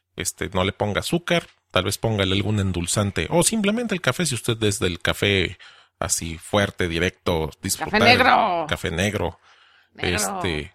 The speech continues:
Speaker 2: como debe ser.
Speaker 1: agüita o, o algún, algún, alguna bebida de esas light, de esas que, insípidas.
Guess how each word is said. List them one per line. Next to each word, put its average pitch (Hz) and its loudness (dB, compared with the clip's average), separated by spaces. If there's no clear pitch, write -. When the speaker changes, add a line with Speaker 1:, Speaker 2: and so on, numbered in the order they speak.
Speaker 2:
como 151 -8
debe 180 0
ser. - 4
Speaker 1:
agüita 180 4
o, 107 0
o 101 2
algún, 139 2
algún, 127 2
alguna 143 4
bebida 131 4
de 139 0
esas 127 -2
light, 123 0
de - -20
esas - -2
que, - -18
insípidas. 127 0